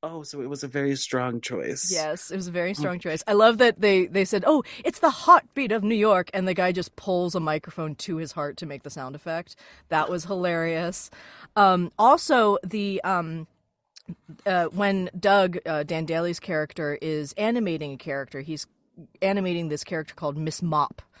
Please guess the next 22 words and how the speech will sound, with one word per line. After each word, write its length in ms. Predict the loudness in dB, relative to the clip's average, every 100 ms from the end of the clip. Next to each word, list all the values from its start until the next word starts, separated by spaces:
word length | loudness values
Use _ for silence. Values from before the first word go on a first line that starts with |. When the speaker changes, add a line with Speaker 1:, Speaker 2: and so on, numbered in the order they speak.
| _ _ -20 _
Speaker 2:
And 160 | -4 -2
you 80 | -2
see 300 | -2 0 0
her 220 | 0 2
on 180 | 0 -2
the 60 |
screen 460 | -6 -4 -2 -2 -2
as 160 | -4 -6
this 160 | -10
black 240 | -4 -4 -4
and 140 | -8
white 320 | -6 -6 -8
kind 240 | -12 -10 -10
of 180 | -14 _
animated 460 | -8 -6 -4 -6 -4
mop 360 | 2 2 2
talking 380 | -2 -2 -2 -6
about. 320 | -10 -8 -10 -12 -20 -20 -18 -2
Uh, 260 | 2 2 2
that, 320 | 0 0 0
the 80 | -2
voiceover, 680 | 0 0 0 -2 -2 -2